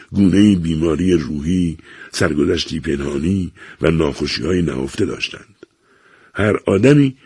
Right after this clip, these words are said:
یک اختلال روانی داشت. دیوانه تر از همه تاجرها بودند. طبقهٔ سرمایه‌دار بی‌قلب، خودنما و بینزاکت که با روش‌های سخت و دروغ‌های گستاخانه و کلمات بی‌معنی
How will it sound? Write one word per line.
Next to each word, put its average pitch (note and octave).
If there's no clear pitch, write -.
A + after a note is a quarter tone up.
یک G2+
اختلال D#2+
روانی C2+
داشت. -
دیوانه F2
تر D2+
از D2+
همه G2
تاجرها F2+
بودند. -
طبقهٔ F#2+
سرمایه‌دار E2+
بی‌قلب، E2+
خودنما D2+
و E2
بینزاکت D2+
که -
با E2
روش‌های D#2+
سخت A2
و F2
دروغ‌های F2
گستاخانه D2
و G2
کلمات D#2+
بی‌معنی D#2